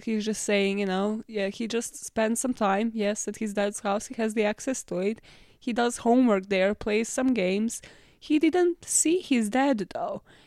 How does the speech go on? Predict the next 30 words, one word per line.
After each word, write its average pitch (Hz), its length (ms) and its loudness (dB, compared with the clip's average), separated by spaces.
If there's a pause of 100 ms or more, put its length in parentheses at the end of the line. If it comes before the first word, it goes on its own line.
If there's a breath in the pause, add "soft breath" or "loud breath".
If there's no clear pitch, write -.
(160 soft breath)
And 214 360 6 (160)
then 262 360 6
his 247 380 2
mom, 170 380 2
so 165 520 -2
Izzy's 196 360 -2
first 196 360 -2
wife, 214 240 0
comes - 300 -10
to - 80 -14
the 180 140 -10
scene. 220 420 -2
She's 170 320 -10
pissed - 400 -4
that 170 120 -12
they 175 100 -4
have 175 120 -6
actually - 380 -8
fingerprinted 214 800 -4
him, 202 300 -2
that 185 120 0
they 180 140 0
are 180 100 2
even 190 320 0
considering 202 840 -2
him 208 340 -4
to 214 140 -2
be 185 240 -2
a 180 80 0
suspect. - 920 -4